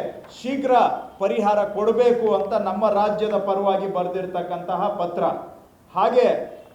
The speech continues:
ನವೆಂಬರ್ ಹದಿನೈದನೇ ತಾರೀಕು ಮಾನ್ಯ ಮುಖ್ಯಮಂತ್ರಿಗಳು ಕೇಂದ್ರ ಗೃಹ ಸಚಿವರಿಗೆ ಬರೆದಿರ್ತಕ್ಕಂಥ ಪತ್ರದ ಪ್ರತಿಯನ್ನ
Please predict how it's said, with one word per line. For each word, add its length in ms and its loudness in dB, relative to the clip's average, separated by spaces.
ನವೆಂಬರ್ 640 4
ಹದಿನೈದನೇ 720 2
ತಾರೀಕು 520 4
ಮಾನ್ಯ 400 2
ಮುಖ್ಯಮಂತ್ರಿಗಳು 920 0
ಕೇಂದ್ರ 340 6
ಗೃಹ 280 6
ಸಚಿವರಿಗೆ 640 2
ಬರೆದಿರ್ತಕ್ಕಂಥ 840 0
ಪತ್ರದ 480 0
ಪ್ರತಿಯನ್ನ 500 2